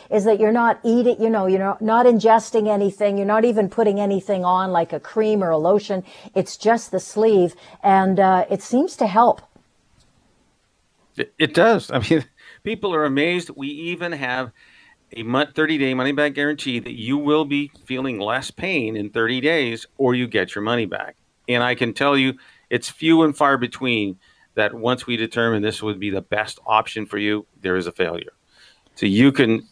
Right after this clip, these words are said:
Speaker 2: stop feeling the pain even as early as tomorrow. Some people, it might take, you know, a week or two or three, but most people will experience a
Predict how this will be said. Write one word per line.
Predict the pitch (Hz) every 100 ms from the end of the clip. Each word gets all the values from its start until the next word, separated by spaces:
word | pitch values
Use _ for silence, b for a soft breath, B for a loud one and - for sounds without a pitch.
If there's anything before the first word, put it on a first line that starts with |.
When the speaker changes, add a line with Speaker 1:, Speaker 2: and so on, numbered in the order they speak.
| _
Speaker 2:
stop | - - 127 143 - - -
feeling | - 131 123 123
the | 117
pain | - 113 110 110 107 - _ _ _
even | 147 143 143 143
as | 131 120 -
early | 135 123 123
as | 110
tomorrow. | - 110 120 120 113 - b b
Some | - 139 139
people, | - 131 117
it |
might | 113 110 110
take, | 110 110 - -
you |
know, | 110 98 _ _ b b b
a | 104
week | 123 123
or | 123
two | - 117
or | 110
three, | 104 110 107 95 _ _ _ _ _
but | 113
most | 120 123 135
people | - 107 - 85 - _ _ _ _ _ _ -
will | 120
experience | 110 - - 123 131 135 120
a | 107